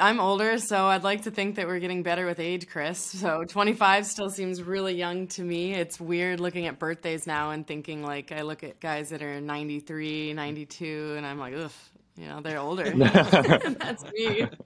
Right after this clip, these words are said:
Speaker 1: Uh, it's tough, but Taylor, you've had, uh, a great ride so far. You've got to play for two really cool teams. You're a part of Tampa Bay's Stanley Cup success.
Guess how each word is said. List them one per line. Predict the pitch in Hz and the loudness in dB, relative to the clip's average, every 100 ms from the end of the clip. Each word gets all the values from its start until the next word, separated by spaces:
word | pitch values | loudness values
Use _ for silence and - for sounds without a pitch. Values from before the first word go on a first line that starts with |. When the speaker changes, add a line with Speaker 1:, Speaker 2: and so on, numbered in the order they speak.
| - 147 - - - - - | -14 -12 -12 -16 -20 -20 -8
Speaker 1:
Uh, | - 214 202 202 | 6 8 10 8
it's | 240 - | 2 6
tough, | 302 240 220 | 10 10 8
but | 240 214 | 4 4
Taylor, | 220 254 254 | 4 4 4
you've | 233 226 226 | 4 0 0
had, | 254 240 240 208 208 | 4 6 6 2 -2
uh, | 202 190 185 180 | 6 8 6 4
a | 202 | 0
great | 190 208 240 - | 0 2 4 6
ride | 165 180 185 | 8 8 4
so | - 160 | 0 -2
far. | 156 160 156 | 2 4 4
You've | 165 | 2
got | 165 170 | 2 0
to | 185 | 0
play | - 175 | -4 -2
for | 175 175 | -2 -6
two | 151 - 190 196 | -6 -4 -2 -2
really | 175 175 180 180 | -2 0 0 -2
cool | - 185 180 | -2 -2 0
teams. | 175 - 175 175 175 | -2 -4 -2 0 -2
You're | 170 160 | -4 -8
a | |
part | - 175 170 | -2 0 0
of | 165 | -4
Tampa | - 170 170 | -4 -6 -6
Bay's | 151 170 175 | -6 -2 -2
Stanley | - 180 165 151 | -2 -4 -4 -4
Cup | 147 175 175 | -2 -2 -2
success. | - - - 170 160 165 - | -6 -4 0 4 4 2 -4